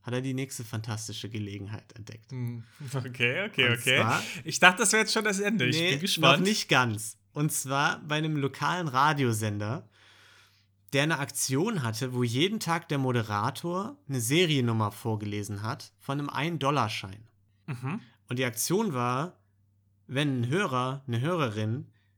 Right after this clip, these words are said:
Speaker 1: einen Dollarschein mit der gleichen Seriennummer zu Hause findet, kriegt dieser Hörer oder diese Hörerin dreißigtausend Dollar.
Speaker 2: Okay, aber Seriennummer dann komplett ausgelesen, dass es nur eine,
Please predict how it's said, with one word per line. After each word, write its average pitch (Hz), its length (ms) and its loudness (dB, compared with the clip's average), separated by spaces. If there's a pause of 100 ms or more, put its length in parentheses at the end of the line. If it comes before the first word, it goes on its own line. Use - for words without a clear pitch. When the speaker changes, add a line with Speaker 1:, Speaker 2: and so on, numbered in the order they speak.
(540)
Speaker 1:
einen 127 140 2
Dollarschein 135 680 2
mit 120 120 -2
der 127 80 0
gleichen 180 480 0
Seriennummer 127 720 2
zu 104 180 -6
Hause 104 280 -6
findet, 104 540 -8 (800)
kriegt - 280 -6 (220)
dieser 113 200 -4
Hörer 113 280 -4
oder 143 140 -4
diese 107 260 -6
Hörerin 107 440 -6
dreißigtausend 107 920 -6
Dollar. 139 300 -4 (1080)
Speaker 2:
Okay, 131 340 2
aber 147 280 2
Seriennummer 170 680 0
dann 143 220 2
komplett - 540 0
ausgelesen, 180 720 2
dass 135 160 0
es - 160 -2
nur 143 220 0
eine, 180 360 6